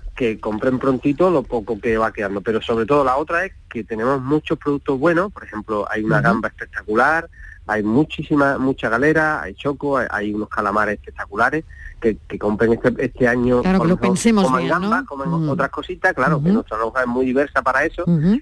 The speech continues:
Speaker 1: y, y esperemos que en los próximos meses esos langostinos que, que ahora no están saliendo aparezcan.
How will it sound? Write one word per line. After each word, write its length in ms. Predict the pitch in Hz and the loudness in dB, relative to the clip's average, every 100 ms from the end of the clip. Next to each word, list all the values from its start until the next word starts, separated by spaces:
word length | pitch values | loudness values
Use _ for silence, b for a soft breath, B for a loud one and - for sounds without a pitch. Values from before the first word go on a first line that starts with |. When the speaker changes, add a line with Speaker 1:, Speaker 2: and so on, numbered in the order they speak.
| - | -2
Speaker 1:
y, 560 | 131 123 120 113 107 - | 0 2 2 2 2 2
y 100 | 131 | 2
esperemos 460 | 120 123 110 120 - | 2 2 2 0 -2
que 80 | |
en 40 | 117 | -4
los 80 | - | -4
próximos 320 | 113 113 110 | -4 0 2
meses 360 | 113 - 147 - | 2 2 0 0
esos 240 | 123 117 | -4 -2
langostinos 560 | 113 110 - 120 117 107 | 0 -2 -4 -2 0 0
que, 380 | 113 110 110 107 | 0 0 0 0
que 80 | 123 | 0
ahora 220 | 113 139 | 0 0
no 80 | 139 | -2
están 220 | - 139 | -4 -6
saliendo 360 | 131 127 123 120 | -4 -4 -2 0
aparezcan. 420 | 127 196 - | 0 -4 -8